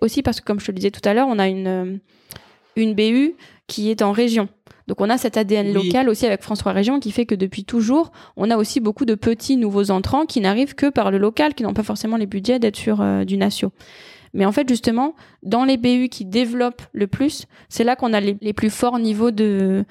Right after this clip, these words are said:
Speaker 1: de churn. C'est logique dans ce business parce que les petits clients qui arrivent, euh, ou les moyens clients, ils ont pas forcément des budgets, des budgets pour revenir, euh, chaque année.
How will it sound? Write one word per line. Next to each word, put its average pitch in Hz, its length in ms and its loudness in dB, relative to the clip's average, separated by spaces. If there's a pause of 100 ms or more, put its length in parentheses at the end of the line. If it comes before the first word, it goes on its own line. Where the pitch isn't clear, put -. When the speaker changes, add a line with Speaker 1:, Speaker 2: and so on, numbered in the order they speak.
(180)
Speaker 1:
de 196 180 2
churn. 254 380 0 (320)
C'est - 160 -4
logique 214 460 2
dans 202 160 2
ce 190 80 -4
business 208 500 -2 (260)
parce 202 180 0
que 240 100 0
les 208 140 2
petits - 340 -4
clients 233 340 0
qui 233 160 -2
arrivent, 214 480 2 (460)
euh, 196 200 4
ou 214 100 2
les 208 120 2
moyens 196 340 2
clients, 233 200 0
ils 233 120 2
ont 196 60 2
pas 208 140 0
forcément 214 420 -4
des 202 160 -2
budgets, 190 160 0
des 190 220 -2
budgets 196 280 -2
pour 208 200 -6
revenir, 202 480 2
euh, 196 120 0
chaque 202 280 -2
année. 196 320 0